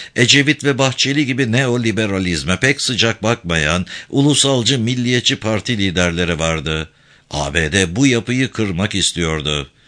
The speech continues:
Kuşkusuz Erbakan'ın yol kazası demeçleri ipinin çekilmesine yarayacak malzemeleri sundu. İsrail Dışişleri Bakanı David Levi'ye baskılar sonucu randevu veren Başbakan Erbakan,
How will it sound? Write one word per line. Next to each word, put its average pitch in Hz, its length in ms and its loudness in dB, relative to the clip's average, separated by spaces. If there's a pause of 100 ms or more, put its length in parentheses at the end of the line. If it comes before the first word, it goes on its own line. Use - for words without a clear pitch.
(360)
Kuşkusuz 175 640 2
Erbakan'ın 95 600 2
yol 127 340 2
kazası 139 580 0
demeçleri 87 560 0
ipinin 143 380 -2
çekilmesine 131 760 0
yarayacak 117 560 0
malzemeleri 92 720 -2
sundu. 73 640 -4 (1000)
İsrail 170 580 6
Dışişleri 104 560 0
Bakanı 85 420 0
David 135 380 0
Levi'ye 90 440 0
baskılar 123 460 -2
sonucu 85 440 -2
randevu 110 460 -2
veren 82 340 -2
Başbakan 120 460 -2
Erbakan, 90 600 0